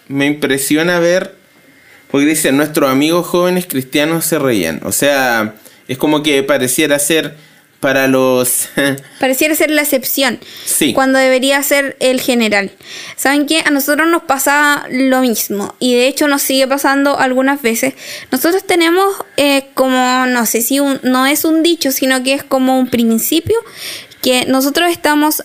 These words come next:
Speaker 2: al cien por ciento disponibles para la obra, para lo que sea.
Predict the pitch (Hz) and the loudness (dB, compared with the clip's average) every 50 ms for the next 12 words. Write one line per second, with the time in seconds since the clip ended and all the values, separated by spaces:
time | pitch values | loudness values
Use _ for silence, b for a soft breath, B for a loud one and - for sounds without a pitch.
0 | - - 247 240 240 233 - - - 392 453 508 - 480 466 440 - 440 427 427 | -4 -2 0 0 0 0 -2 -2 -2 -2 -2 0 0 0 0 0 0 0 0 -2
1 | 427 - 403 - - - 180 - 180 175 175 170 170 - - _ _ _ _ - | 0 0 0 2 2 2 2 2 2 2 2 0 -2 -4 -10 _ _ _ _ -2
2 | 254 302 294 - 302 302 285 277 277 277 285 294 294 285 - 269 262 262 262 254 | -2 -2 -2 0 0 0 2 2 2 2 0 0 -2 0 0 0 2 2 2 2
3 | 254 254 254 254 254 254 262 254 233 226 - - - - - 269 - _ 226 233 | 2 2 2 2 2 0 0 0 0 0 0 -2 -4 -6 -10 -12 -6 _ -2 0
4 | 226 220 226 214 214 208 214 - 226 - - | 2 2 2 2 0 0 -2 -2 -4 -6 -6